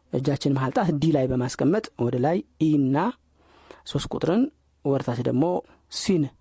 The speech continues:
እንጽፋለን። እንዲሁም በግራ እጃችን ቀለበት ጣት ኤስ ላይ በማስቀመጥ ከሱ ወደ ላይ የሄድን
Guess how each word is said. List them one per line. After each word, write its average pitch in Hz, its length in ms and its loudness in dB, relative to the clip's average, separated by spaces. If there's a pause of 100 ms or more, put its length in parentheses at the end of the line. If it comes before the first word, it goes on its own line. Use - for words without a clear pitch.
እንጽፋለን። 127 600 0 (680)
እንዲሁም 135 400 2
በግራ 135 460 0
እጃችን 131 440 0 (280)
ቀለበት 123 380 -2
ጣት 202 240 -2 (1200)
ኤስ 147 180 -2 (180)
ላይ 127 180 0 (120)
በማስቀመጥ 131 640 0
ከሱ - 220 -4
ወደ 131 160 -2
ላይ 123 180 0
የሄድን 139 340 2